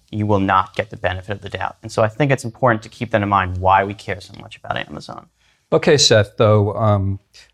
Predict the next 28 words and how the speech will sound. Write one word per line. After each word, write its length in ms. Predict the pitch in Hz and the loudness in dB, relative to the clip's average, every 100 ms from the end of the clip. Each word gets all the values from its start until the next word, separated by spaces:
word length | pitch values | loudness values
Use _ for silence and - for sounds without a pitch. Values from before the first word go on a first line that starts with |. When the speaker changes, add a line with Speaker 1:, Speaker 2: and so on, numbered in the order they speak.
| - | 2
Speaker 2:
the 80 | 120 | 6
markets 400 | 147 147 143 - | 6 4 -4 -6
will 80 | |
do 240 | 113 120 117 | 0 2 4
what 160 | 104 | 2
the 100 | - | 0
markets 440 | 92 98 92 - - | 2 2 0 -6 -6
will 80 | 90 | -6
do. 440 | 90 113 101 85 - _ _ _ - | 0 2 2 -2 -12 _ _ _ -2
But 160 | - | -2
say 260 | - 143 127 | 4 2 4
Amazon 540 | 120 123 117 110 107 | 0 0 0 0 0
announces 580 | 104 104 104 - 104 95 | -2 -4 -4 -6 -10 -8
that 160 | 101 95 | -8 -6
it's 280 | 90 - - | -8 -10 -8
getting 300 | 110 107 110 | -4 0 0
into 200 | 110 - | -2 -6
travel 600 | - 107 98 104 98 107 | 0 4 4 2 0 -2
and 220 | 101 92 | -4 -6
Expedia 520 | 90 - - 131 117 | -6 -6 -4 -2 0
loses 380 | 104 104 101 95 | 0 -2 -4 -10
a 60 | 90 | -6
billion 320 | 101 107 104 | 0 0 2
dollars 420 | 98 95 95 90 | 2 2 0 -6
in 100 | 95 | -6
value 380 | 95 98 104 90 | 2 2 2 -2
one 220 | 90 90 | -4 -4
day. 300 | 87 87 85 | -4 -4 -6